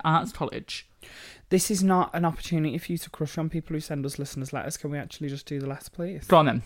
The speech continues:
Speaker 2: Here we go. This is from Ryan. Hiya, Ryan. Hi, Billy and Danny.
Speaker 1: <laughs> Hi, Ryan.
Speaker 2: Obviously, he fancies you 'cause he put you first.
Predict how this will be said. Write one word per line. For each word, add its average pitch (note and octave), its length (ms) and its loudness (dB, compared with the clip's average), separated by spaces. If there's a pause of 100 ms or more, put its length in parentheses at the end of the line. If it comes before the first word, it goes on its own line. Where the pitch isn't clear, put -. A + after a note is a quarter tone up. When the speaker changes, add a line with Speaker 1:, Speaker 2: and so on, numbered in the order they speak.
(1000)
Speaker 2:
Here G3 160 12
we D#3+ 120 6
go. - 120 0 (200)
This F#3 180 2
is F#3+ 100 -2
from E3 220 2
Ryan. A2+ 340 0
Hiya, C3+ 220 2
Ryan. G2 280 -2 (920)
Hi, C#4+ 280 12
Billy A#3+ 500 8 (100)
and G3+ 400 4
Danny. F#2 400 2 (280)
Speaker 1:
<laughs> - 260 -20
Hi, - 580 4
Ryan. C3 360 4 (1040)
Speaker 2:
Obviously, E3 380 0
he D#3 40 0
fancies C#3+ 500 -4
you C3 200 -2
'cause - 100 -20
he F3 80 -6
put - 240 -8
you D3+ 140 -4
first. - 580 -8